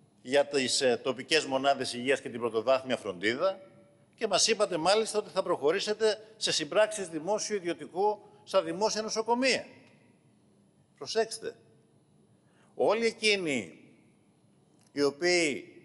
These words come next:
θα έσπευδαν να αξιοποιήσουν δημόσιες υποδομές προκειμένου να έχουν περισσότερα κέρδη, ιδιωτικές κλινικές, ιδιωτικές, ε, νοσηλευτικές μονάδες, ιδιώτες γιατροί, σήμερα πού βρίσκονται;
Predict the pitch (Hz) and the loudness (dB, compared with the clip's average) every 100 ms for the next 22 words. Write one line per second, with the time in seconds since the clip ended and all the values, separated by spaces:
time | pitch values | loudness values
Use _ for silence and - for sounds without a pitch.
0 | - - 139 175 175 175 156 151 143 - | -20 0 4 4 2 0 0 0 0 -2
1 | 135 - 175 165 180 131 135 165 165 160 | -4 0 -2 0 -4 -4 -2 -2 0 -4
2 | - 151 131 131 139 - 185 269 190 170 | 0 0 2 0 -2 -2 -10 -2 -2 -2
3 | 170 - - _ _ _ _ _ - 170 | -6 -12 -20 _ _ _ _ _ 0 0
4 | 170 160 147 160 165 147 - 139 113 98 | 2 0 0 0 2 2 4 2 4 0
5 | 87 - - _ _ 165 143 147 143 127 | -8 -16 -20 _ _ -8 -2 0 -2 0
6 | 139 139 143 135 123 127 127 - - - | 0 0 -4 -4 0 2 2 0 -10 -18
7 | - _ 127 135 - - 147 135 - 135 | -20 _ -2 -2 -2 0 2 2 0 0
8 | 127 120 123 131 131 - 139 139 135 127 | 2 2 -2 -6 -6 -2 -2 0 0 4
9 | 123 117 120 - - - - _ 165 139 | 4 4 -2 -4 -20 -20 -20 _ -4 2
10 | 139 139 147 135 131 127 120 117 - - | 2 2 2 0 0 0 -2 -2 -6 -20
11 | - _ _ _ - 233 226 226 233 220 | -20 _ _ _ -4 -2 -2 -2 0 0
12 | - - 76 - | 0 -4 -12 -16